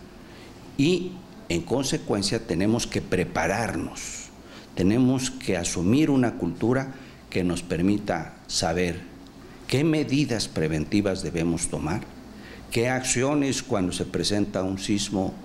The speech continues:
sensible dentro de un área de nuestro estado. El último reporte que tengo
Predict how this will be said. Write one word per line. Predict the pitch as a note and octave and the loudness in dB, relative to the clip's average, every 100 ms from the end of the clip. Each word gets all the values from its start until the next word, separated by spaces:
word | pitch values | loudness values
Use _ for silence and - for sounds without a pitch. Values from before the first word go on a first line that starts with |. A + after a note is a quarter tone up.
| - - - - | -16 -16 -12 -4
sensible | - F2+ D#2+ - C#3 C#3+ B2+ G#2+ F2 - - - G3+ | 0 2 2 4 4 4 2 0 -4 -12 -18 -12 -2
dentro | F2 D#2+ E2 F2 | 0 0 2 4
de | G2 | 6
un | A2 | 4
área | G#2+ A2+ G#2 F#2 - - - - - - | 4 2 2 0 -6 -16 -20 -20 -20 -8
de | - - E2 | -4 2 2
nuestro | E2 D2+ D#2+ | 2 0 0
estado. | D#2 - F2+ G#2 - - _ _ - | 0 0 0 -2 -4 -8 _ _ 0
El | D3+ | 2
último | E3 E3 D3 | 2 2 2
reporte | B2 G#2+ C3 - | 2 0 -2 -2
que | - G2 | -4 -2
tengo | B2 C3 B2+ C3 B2+ | 0 0 2 0 -2